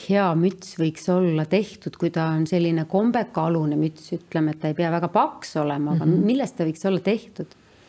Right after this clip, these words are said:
Speaker 2: Ee, mütse on meil erinevaid. Meil on, ee, täispuuvillaseid kahekordseid ja meil on ka merino sisuga, et mis on väga populaarsed ja ma ise samuti lastele panen merino sisuga mütsi ja see on siis nüüd,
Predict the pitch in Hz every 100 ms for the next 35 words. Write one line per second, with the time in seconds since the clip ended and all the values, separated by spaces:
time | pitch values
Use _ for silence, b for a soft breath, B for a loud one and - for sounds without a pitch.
0 | B B B B B - 196 190 196 190
1 | 185 190 226 254 - 214 196 196 196 233
2 | 247 196 160 151 - - 190 190 185 185
3 | 185 185 180 180 170 170 - - 214 220
4 | - 175 165 156 143 - 139 156 143 139
5 | 139 - 156 156 165 165 160 160 156 165
6 | 180 202 180 - - 202 180 143 - _
7 | - 156 147 - 160 156 165 156 175 180
8 | 175 147 - 151 175 160 - - _ 143
9 | 139 139 147 147 156 - 135 131 - 175
10 | 165 - 143 143 147 151 143 147 147 143
11 | 147 160 170 151 151 156 - 160 160 -
12 | - 170 156 - 147 147 139